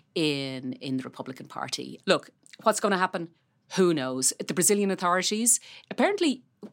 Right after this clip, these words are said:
when he skited some checks in Brazil, seven hundred dollars to buy clothes a couple of years ago. His parents are born in Brazil, even though he said they survived the Holocaust. And they did, I suppose, survive the Holocaust by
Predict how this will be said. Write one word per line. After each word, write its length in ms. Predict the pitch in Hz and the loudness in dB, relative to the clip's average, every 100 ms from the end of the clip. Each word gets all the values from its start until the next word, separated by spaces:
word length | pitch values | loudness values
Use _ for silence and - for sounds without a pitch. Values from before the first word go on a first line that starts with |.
| - - | -12 0
when 160 | 220 90 | 0 2
he 100 | 92 | 2
skited 400 | - 104 269 - | 2 2 0 -2
some 160 | - | -4
checks 320 | - 180 156 160 | -2 -2 -2 -4
in 80 | |
Brazil, 380 | 143 143 165 170 | -2 -2 -2 0
seven 380 | - 170 165 175 | 2 2 0 -2
hundred 340 | 165 156 135 | -4 -6 -6
dollars 500 | 139 147 151 147 143 - | -2 0 0 -2 -4 -4
to 80 | |
buy 160 | 135 127 | -4 -6
clothes 600 | - 156 156 151 147 139 | -4 -4 -2 -2 0 -2
a 40 | - | -2
couple 160 | - 123 | -12 -8
of 60 | |
years 200 | 143 165 | -2 0
ago. 180 | 160 160 | 0 -2
His 100 | 170 | -4
parents 400 | - 294 302 - | -2 0 0 -2
are 40 | 131 | -6
born 220 | 135 131 | -6 -6
in 60 | |
Brazil, 300 | 123 127 135 143 | -4 -4 -4 -4
even 140 | 147 | -4
though 100 | 127 | -6
he 100 | 131 | -2
said 320 | 127 135 123 | -2 -2 -8
they 120 | 123 | -6
survived 540 | 123 135 131 123 120 - | -6 -4 -4 -4 -6 -12
the 80 | 127 | -6
Holocaust. 480 | 135 135 131 131 | -6 -4 -6 -4
And 100 | 247 | -4
they 60 | 320 | -4
did, 200 | 427 311 | -4 -4
I 80 | 127 | -2
suppose, 280 | - 135 - | -2 -2 -6
survive 340 | - 151 151 | 2 2 2
the 80 | 135 | 0
Holocaust 420 | 156 190 131 - | -4 -2 -2 0
by 220 | 135 131 | -2 -4